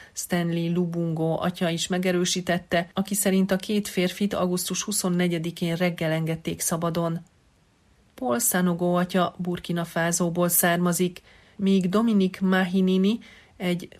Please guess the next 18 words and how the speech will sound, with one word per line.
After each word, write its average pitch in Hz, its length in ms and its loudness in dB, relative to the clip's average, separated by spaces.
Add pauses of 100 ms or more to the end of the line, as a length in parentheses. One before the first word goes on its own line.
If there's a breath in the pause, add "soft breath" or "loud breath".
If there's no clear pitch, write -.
huszonhét 196 640 2
éves 175 360 0
tanzániai 175 640 0
szeminarista, 180 800 2
aki 202 300 0
Nigériában 180 760 2
tartózkodott, 185 720 0
hogy 190 120 0
misszionáriusi 175 1000 2
tapasztalatot 170 720 0
szerezzen 170 440 0
a 165 60 0
fehér 180 420 2
atyákkal, 170 720 0 (320 loud breath)
mielőtt 185 440 4
megkezdi 196 540 0
teológiai 165 800 0
tanulmányait. 170 1000 -2